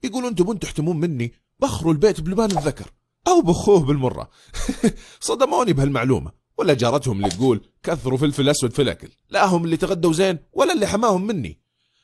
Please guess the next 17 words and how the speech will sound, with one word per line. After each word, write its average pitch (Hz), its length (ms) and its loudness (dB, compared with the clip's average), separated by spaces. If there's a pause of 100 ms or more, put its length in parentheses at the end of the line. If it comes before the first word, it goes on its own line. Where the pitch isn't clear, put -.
(120)
تدرون 277 320 0
أنتم 233 240 0
كذا 202 200 0
تسهلون 180 460 0
المهمة 185 360 2
بنشركم 131 540 -2
هالإشاعات 202 580 2
وتطبيقها. 117 600 -2 (300)
أجل 220 240 0
من 135 100 -2
جدكم 135 420 -2
إني 214 200 -2
أجلس 156 260 -2
أربع 175 220 2
ساعات 147 360 0
في - 60 -4
الخشم، 160 380 -2